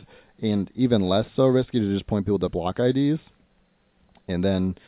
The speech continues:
they might have the software or whatever on top of that. But if people have the software to, to understand, like, what to do with that block or that transaction I D,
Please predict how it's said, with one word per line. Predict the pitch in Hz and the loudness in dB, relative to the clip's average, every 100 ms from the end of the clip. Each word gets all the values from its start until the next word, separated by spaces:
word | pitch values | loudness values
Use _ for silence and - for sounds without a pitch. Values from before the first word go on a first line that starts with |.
| _ _ | _ _
they | 110 104 | 2 2
might | 101 98 95 | 2 -2 -2
have | 95 | -2
the | 92 87 | -4 -2
software | 95 95 - 92 | 0 0 0 0
or | 90 | 0
whatever | 90 90 87 85 - _ _ | 0 0 0 -2 -8 _ _
on | 85 85 | -8 -2
top | 107 117 | 0 0
of | 92 | -2
that. | 85 85 - _ _ _ _ _ _ | -4 -8 -12 _ _ _ _ _ _
But | 113 110 | 4 4
if | 196 | 4
people | - 156 151 120 - - | 2 4 4 2 -2 -6
have | 113 117 117 110 | -2 2 2 0
the | 101 | -2
software | 107 107 - 120 117 | 0 0 0 2 2
to, | 113 101 92 _ _ - | 2 -2 -2 _ _ -6
to | 101 87 | -2 0
understand, | 101 - 107 98 110 | -2 -2 -4 -2 -2
like, | 104 87 85 | -2 -2 -4
what | 98 101 | -4 -2
to | 101 | -2
do | 92 95 | -4 -4
with | 98 | -2
that | 104 | -2
block | 95 95 101 - | 0 0 0 -4
or | - 95 | -4 0
that | 95 | 0
transaction | - 98 85 92 113 | -2 -2 -4 -4 -2
I | |
D, | 117 127 | 0 0